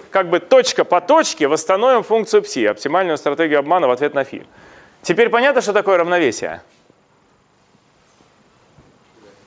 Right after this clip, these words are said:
Правильно. Так вот, равновесие,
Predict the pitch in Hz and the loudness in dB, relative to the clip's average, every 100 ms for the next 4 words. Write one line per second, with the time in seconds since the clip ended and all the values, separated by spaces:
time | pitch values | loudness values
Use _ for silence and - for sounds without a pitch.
0 | 104 110 104 - _ _ - 117 113 101 | -20 -20 -20 -20 _ _ -6 0 0 -2
1 | 98 - _ _ _ _ _ _ _ - | -8 -14 _ _ _ _ _ _ _ -20
2 | _ - _ _ _ _ - 135 143 120 | _ -20 _ _ _ _ -6 0 0 2
3 | 131 147 170 220 233 160 131 120 | 0 2 2 2 2 0 0 -4